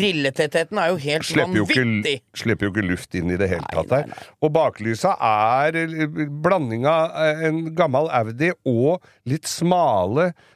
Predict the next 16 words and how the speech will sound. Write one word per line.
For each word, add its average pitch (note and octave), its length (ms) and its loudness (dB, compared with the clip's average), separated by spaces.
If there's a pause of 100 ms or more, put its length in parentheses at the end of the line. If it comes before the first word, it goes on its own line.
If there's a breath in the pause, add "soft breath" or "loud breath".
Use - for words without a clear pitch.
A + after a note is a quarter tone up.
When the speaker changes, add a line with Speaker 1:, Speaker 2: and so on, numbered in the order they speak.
(160 soft breath)
Speaker 2:
eh, C#3+ 340 2
hundre C#3 320 4
og, E3 240 2
og, D#3+ 800 0
og D3 80 -2
sånn, D#3+ 320 2
eh, D#3 480 0
s-, - 160 -10 (400)
sekshundren G3+ 880 0
så G#3 220 -4
hadde G3 240 2
sånne E3+ 160 0
smale D#3 320 0
Speaker 1:
Ja, C#3+ 80 2
Speaker 2:
baklys. A#2 400 -2
Speaker 1:
ja. - 240 -20